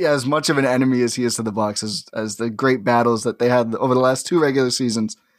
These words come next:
it's always fun to watch LeBron be LeBron. He's so inevitable. It's just, I don't know.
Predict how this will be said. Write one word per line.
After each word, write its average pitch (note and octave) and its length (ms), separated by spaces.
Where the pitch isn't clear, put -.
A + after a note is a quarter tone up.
it's - 100
always E3+ 200
fun A2+ 220
to G#2 80
watch G2 240
LeBron G2 340
be G2 80
LeBron. F#2+ 280
He's B2 120
so A3 180
inevitable. G#2 600
It's - 160
just, - 320
I G#2+ 80
don't G2 140
know. - 120